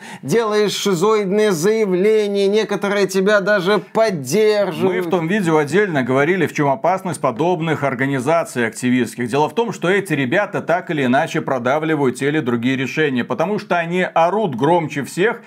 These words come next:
Speaker 2: они везде, именно их представители стоят с плакатиками, там, "Освободите животных", там, "Не надо убивать индеек", там, в День Благодарения, устраивают всякие весёлые акции.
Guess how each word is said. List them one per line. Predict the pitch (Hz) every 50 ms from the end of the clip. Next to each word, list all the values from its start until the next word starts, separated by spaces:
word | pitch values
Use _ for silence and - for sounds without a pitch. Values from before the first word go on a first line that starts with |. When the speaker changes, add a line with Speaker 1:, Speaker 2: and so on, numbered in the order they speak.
| - - -
Speaker 2:
они | 156 151 156 165 185 190 185
везде, | 156 123 113 139 147 131 120 131 190 240 226 -
именно | - 208 233 220 220 214
их | 196 196 185 190 - 226 202 -
представители | - 156 127 - 165 165 175 190 180 185 160 147 147
стоят | - - 170 165 170 180 175 170 170
с | -
плакатиками, | - 160 165 160 160 185 202 220 214 202 190 190 185 170 175 170 165 160 156
там, | 160 160 156 160
"Освободите | 151 - 151 151 160 156 160 151 180 175 170 - 175 147
животных", | 131 170 156 147 202 220 220 208 190 160 156 175 170 175
там, | - 180 170 156 151
"Не | 156
надо | 160 165 170 160 139 143 156 151
убивать | 151 139 151 156 156 165 156 - 160
индеек", | 160 151 131 120 160 196 208 196 185 131 -
там, | - 131 123 117
в | 107
День | 127 135 123
Благодарения, | 107 117 120 110 120 113 120 135 151 170 165 151 147 147 165 - - - - - -
устраивают | 156 151 - 180 170 185 185 175 -
всякие | - 175 160 - 170 156
весёлые | 139 165 151 - 185 185 180 165 160 156 156 156
акции. | - 214 214 208 208 - - 180 190 190 190 190